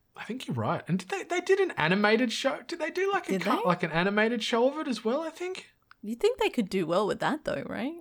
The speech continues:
Speaker 2: It was a
Speaker 1: Yeah.
Speaker 2: great universe. I love the concept, but, um, it was cheesy. Like, we all came in knowing that it was a cheesy movie,
Speaker 1: Yeah.
Speaker 2: so.
Speaker 1: Yeah, it's, it's so good. It is so good.
Speaker 2: Hmm.
Speaker 1: Something else that's so good is the, uh, the eight-bit Founders Coins.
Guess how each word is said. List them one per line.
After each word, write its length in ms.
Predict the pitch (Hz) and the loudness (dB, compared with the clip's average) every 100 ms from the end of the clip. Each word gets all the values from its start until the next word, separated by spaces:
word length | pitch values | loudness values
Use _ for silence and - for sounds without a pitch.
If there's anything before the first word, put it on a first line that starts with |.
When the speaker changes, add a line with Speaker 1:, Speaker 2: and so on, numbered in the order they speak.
| - | 0
Speaker 2:
It 140 | - | 6
was 140 | 440 466 | 8 8
a 40 | |
Speaker 1:
Yeah. 60 | - | 6
Speaker 2:
great 300 | 539 - 254 | 2 2 2
universe. 520 | 196 233 226 160 - | 2 2 2 0 2
I 80 | 196 | 2
love 220 | 233 302 | 2 0
the 100 | 294 | -2
concept, 720 | 277 202 240 - 147 - - - | -2 -2 0 0 0 -2 -14 -4
but, 240 | 185 185 | 0 2
um, 440 | 175 175 185 196 196 - | 2 0 0 -2 -2 0
it 100 | 214 | 2
was 160 | 233 233 | 2 0
cheesy. 460 | 320 285 180 165 | 0 0 -2 -4
Like, 200 | 185 196 | -4 -2
we 100 | 214 | 2
all 260 | 226 254 220 - _ | 2 2 0 -4 _
came 280 | - 190 196 | -6 -2 0
in 160 | 190 175 | -2 -2
knowing 300 | 170 180 185 | -2 -2 -4
that 100 | - | -6
it 80 | - | -8
was 160 | - | -10
a 40 | 160 | -12
cheesy 380 | - 165 165 | -10 -8 -8
movie, 200 | 170 165 | -8 -8
Speaker 1:
Yeah. 280 | 165 - - | -8 -8 -10
Speaker 2:
so. 140 | - - - - - 92 - | -10 -12 -14 -16 -20 -20 -20
Speaker 1:
Yeah, 60 | - - - | -20 -20 -18
it's, 260 | 98 - | -16 -14
it's 160 | 107 107 | -10 -8
so 220 | - 104 | -4 -2
good. 300 | 92 82 80 - - 110 | -4 -10 -12 -18 -14 -8
It 100 | 101 | -8
is 120 | 92 | -6
so 280 | - 95 87 | -4 -4 -4
good. 280 | 87 82 - - - | -8 -10 -12 -14 -8
Speaker 2:
Hmm. 360 | 220 214 202 175 | -6 -6 -8 0
Speaker 1:
Something 240 | 202 151 | 2 4
else 180 | 156 170 | 2 0
that's 140 | 139 - | -4 2
so 200 | 135 113 | 4 6
good 220 | 123 127 | 4 4
is 140 | 117 | 2
the, 200 | 123 120 | 2 2
uh, 180 | 123 120 | 4 4
the 180 | 123 127 | 2 0
eight-bit 280 | 147 151 131 | 0 -2 -2
Founders 340 | 135 147 214 | 0 2 2
Coins. 460 | - 160 120 143 | 6 6 6 2